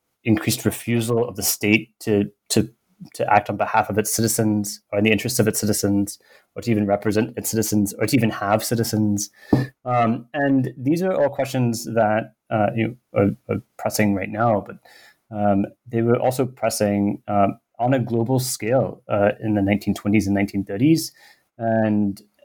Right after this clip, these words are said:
and one kind of, one way that, uh, you can, uh, quickly, you know, it's not, you can quickly kind of flatten out this body of thought is to render it solely within the frame of the nation or the region.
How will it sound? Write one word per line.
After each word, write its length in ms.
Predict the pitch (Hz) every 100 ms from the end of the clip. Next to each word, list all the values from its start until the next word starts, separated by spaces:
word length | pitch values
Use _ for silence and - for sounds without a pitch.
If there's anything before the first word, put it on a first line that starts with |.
| _ _ -
and 280 | 117 110 107
one 500 | 120 135 135 131 131
kind 160 | 131
of, 220 | 113 - - _ _ _ - - - - 254 -
one 420 | 240 123 127 120
way 300 | 120 123 120
that, 180 | 113 - _ - _ _ -
uh, 220 | 110 107 -
you 100 | -
can, 320 | - 107 107 - _ _ _ -
uh, 160 | 117 110 - -
quickly, 600 | - 123 131 113 113 - _ _ - -
you 100 | 107
know, 120 | - - _ _ _ _ _ _ _ _ _ _
it's 340 | - 123 - - - - - - -
not, 420 | 139 113 110 -
you 220 | 135 135 151
can 140 | 147
quickly 280 | 151 147 147
kind 160 | 123
of 80 | 117
flatten 400 | - 113 - 147 -
out 280 | 113 - -
this 120 | -
body 300 | - 101 107
of 100 | 104
thought 380 | - 104 104 - - - -
is 160 | 123 123
to 120 | 120
render 400 | 113 117 117 117
it 220 | 120 -
solely 440 | - 117 117 120
within 200 | 110 104
the 80 | 104
frame 220 | 101 107
of 140 | 104 98
the 60 |
nation 460 | 98 98 101 110 104
or 140 | 104
the 100 | 101
region. 540 | 95 110 113 95 123